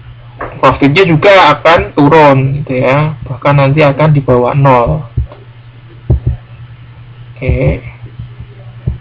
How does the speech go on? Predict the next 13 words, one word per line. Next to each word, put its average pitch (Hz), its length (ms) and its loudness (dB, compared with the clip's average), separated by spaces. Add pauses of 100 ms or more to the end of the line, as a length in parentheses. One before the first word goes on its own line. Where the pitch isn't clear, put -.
(600)
Nah, 123 260 -2
ini 131 220 -2
kan 180 320 0 (560)
saya 165 100 2
mau 160 160 4
lanjutin, 139 560 2
tapi 139 300 0
sepertinya 135 680 0 (680)
pasti 135 260 -4
waktu 143 380 0
nggak 123 260 0
akan 131 160 0
cukup. 131 320 -2